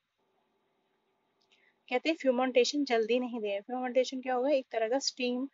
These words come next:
जो आप बोल सकते हो गर्म पानी से जो हम सेक देते हैं, वो ट्वेंटी फ़ोर आवर्स के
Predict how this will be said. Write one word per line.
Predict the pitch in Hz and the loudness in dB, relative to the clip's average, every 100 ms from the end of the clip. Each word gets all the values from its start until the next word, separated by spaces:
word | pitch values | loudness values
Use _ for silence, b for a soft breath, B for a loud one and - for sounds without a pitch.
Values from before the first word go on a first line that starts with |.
| B B B - | B B B -2
जो | 226 | 2
आप | 226 202 202 214 | 4 4 0 -6
बोल | 214 208 208 | -10 -6 -6
सकते | 240 214 - 214 | -8 -12 -10 -10
हो | 220 233 | -6 -2
गर्म | 247 220 214 | 0 0 -2
पानी | 208 208 208 214 | -4 -4 -4 -10
से | 233 240 | -4 -2
जो | 262 | 0
हम | 254 247 | -2 -4
सेक | - - 240 240 - | -10 0 2 2 -2
देते | 202 190 196 | -8 -4 -4
हैं, | 262 - B B - | -4 -6 B B -2
वो | 233 311 | 2 2
ट्वेंटी | 247 208 220 | 2 -4 -8
फ़ोर | - 214 | -6 0
आवर्स | - 196 196 190 | 2 4 4 2
के | - | -4